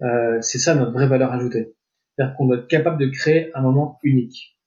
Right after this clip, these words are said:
quoi qu'il en soit. Euh, que ce soit pour des petits montants ou des très gros montants. Euh, je pense que c'est ça la ligne conductrice qui fait qu'on sera, euh,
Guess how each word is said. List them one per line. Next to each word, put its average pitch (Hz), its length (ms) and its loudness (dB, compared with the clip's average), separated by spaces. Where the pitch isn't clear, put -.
quoi 151 160 0
qu'il 139 160 -4
en 135 80 0
soit. 123 320 -6
Euh, 123 180 -2
que 135 80 0
ce 131 160 0
soit 143 460 0
pour 131 120 -2
des 123 100 0
petits 160 300 -2
montants 147 680 0
ou - 80 -4
des 127 140 2
très 135 200 -8
gros 131 200 0
montants. 117 340 -10
Euh, 117 320 0
je 117 140 -10
pense 147 240 0
que 135 120 -2
c'est 131 200 0
ça 147 220 0
la 135 160 2
ligne 147 240 2
conductrice 147 560 -2
qui - 200 -12
fait 151 260 0
qu'on 131 160 -10
sera, 127 500 -2
euh, 117 400 -10